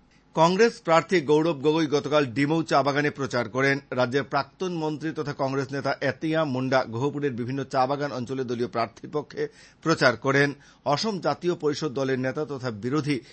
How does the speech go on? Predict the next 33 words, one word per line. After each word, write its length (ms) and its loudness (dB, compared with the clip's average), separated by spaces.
ঐক্যমঞ্চের 600 -2
ডিব্রুগড় 340 -2
লোকসভা 360 -2
আসনের 300 -4
প্রার্থী 340 -4
লরিনজ্যোতি 500 -2
গগৈ 380 0
গতকাল 340 2
বগিবিল 440 -2
গ্রাম 240 2
পঞ্চায়েত 360 -4
এলাকার 340 -2
তিলৌ 240 0
গ্রাম 360 2
বাজার 340 2
প্রেক্ষাগৃহ 580 -6
সহ 160 -6
বেশ 200 -2
কয়েকটি 220 -8
স্থানে 300 -4
প্রচার 300 4
করেন। 400 2
এদিকে 240 2
বিরোধী 360 2
ঐক্যমঞ্চের 540 0
অংশীদার 460 -2
হিসেবে 260 -6
সিপিআইএম 680 0
দল 200 0
ও 40 2
লরিনজ্যোতি 460 -4
গগৈর 340 -2
পক্ষে 300 -6